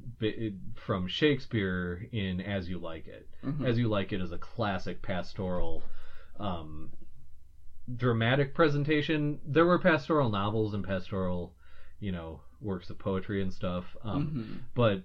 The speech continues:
Speaker 1: As You Like It is classic pastoral in that, you know, it takes place in the country. That was a big thing.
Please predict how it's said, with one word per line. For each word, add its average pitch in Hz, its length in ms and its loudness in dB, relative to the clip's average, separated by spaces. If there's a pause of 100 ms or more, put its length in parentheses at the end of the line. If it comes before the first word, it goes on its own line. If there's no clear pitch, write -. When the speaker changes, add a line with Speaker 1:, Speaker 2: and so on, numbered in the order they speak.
Speaker 1:
As 143 160 8
You 139 100 4
Like 113 240 4
It 110 80 2
is 98 120 -2
classic 104 400 -2
pastoral 101 560 0
in 104 160 -2
that, 95 280 -2
you 120 140 0
know, 95 120 0
it 95 100 -4
takes 175 240 0
place 165 320 4
in 151 100 2
the 151 100 0
country. 107 520 0
That 101 160 0
was 104 100 -2
a 107 80 0
big 98 320 -4 (500)
thing. 95 520 0